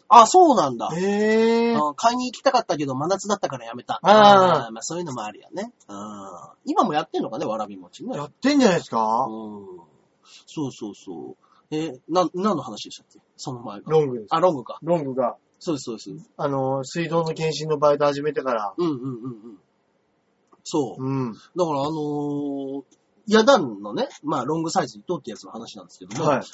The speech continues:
Speaker 1: あの、相方の中島に、えっとね、三十万ぐらい借金あったと。
Speaker 2: そうなんですよ。
Speaker 1: <clears throat> はい。で、あの、一旦給料日が来た時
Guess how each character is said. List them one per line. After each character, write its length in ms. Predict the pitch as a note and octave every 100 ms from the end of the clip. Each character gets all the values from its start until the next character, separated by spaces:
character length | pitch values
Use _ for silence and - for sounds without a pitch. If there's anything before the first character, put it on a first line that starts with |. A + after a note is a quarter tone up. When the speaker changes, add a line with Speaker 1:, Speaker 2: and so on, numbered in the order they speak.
| -
Speaker 1:
あ 160 | A2 A2+
の、 340 | A2 G2+ -
相 180 | - D4
方 200 | - -
の 60 | F#3
中 240 | C#3 D3 A3
島 260 | A3+ G#3+
に、 280 | G#3 G#3+ C3 _ _ - -
え 60 |
っ 40 | B2+
と 120 | B2
ね、 160 | G#2+ F2+ _ _
三 360 | - - - -
十 40 | A4+ A#4+ B4 A#4+ G#4 A#4 A4+
万 140 | A4 G4
ぐ 80 | F4+
ら 60 |
い 20 | -
借 140 | - -
金 120 | C#3
あ 60 | -
っ 60 | -
た 80 |
と。 140 | - _ _ _ _ _ _ _ _
Speaker 2:
そ 240 | - D3
う 40 | F3
な 80 |
ん 60 | A#2+
で 80 | G2+
す 140 | -
よ。 60 | A#3
Speaker 1:
<clears throat> 240 | C#4 C3+ - _ -
は 240 | D3 - - _ _ _ _ _ _ _ _ _ _ -
い。 40 |
で、 240 | F4 D4 A2+
あ 240 | C#3 C#3+
の、 480 | B2+ A#2+ A#2 A2 G#2 - _ _
一 160 | A#3+ G3+ -
旦 380 | D#4+ E4 F#3+
給 260 | C3 - D4
料 100 | D4
日 100 | C3
が 60 | G#2+
来 100 | -
た 100 | E3
時 180 | A2+